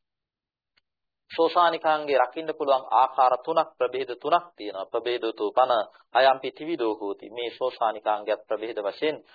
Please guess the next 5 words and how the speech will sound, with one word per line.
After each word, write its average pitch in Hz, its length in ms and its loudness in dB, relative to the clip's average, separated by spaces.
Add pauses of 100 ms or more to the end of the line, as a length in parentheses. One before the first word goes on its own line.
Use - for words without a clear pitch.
(240)
තෙවදෑරුම් 143 520 6
වෙනවලු. 92 400 -6
තත්ත - 400 0 (280)
එහිලා 113 500 2 (400)
උක්කට්ඨේන 160 720 0